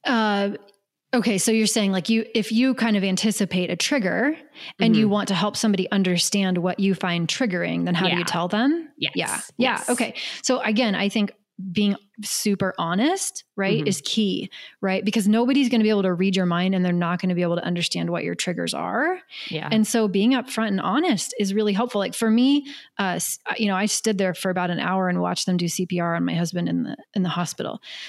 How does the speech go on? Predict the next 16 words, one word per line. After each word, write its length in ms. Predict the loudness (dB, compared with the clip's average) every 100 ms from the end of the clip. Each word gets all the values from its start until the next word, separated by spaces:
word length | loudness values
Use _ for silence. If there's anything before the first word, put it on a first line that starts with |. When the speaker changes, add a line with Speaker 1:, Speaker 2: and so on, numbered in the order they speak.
| -8
Speaker 1:
So 200 | 0 2
C 260 | 2 0 0
P 160 | 0
R 160 | 2 0
scenes, 340 | 2 4 4 2
I, 80 | -2
I 160 | -2
can 140 | 2 2
be, 120 | 4
ha-, 200 | 0 -2 -2
or, 220 | -2 -4 _ -6
uh, 80 | -2
it's 160 | -2
better 240 | -2 -2 0
now, 280 | 0 0 0
but 200 | -2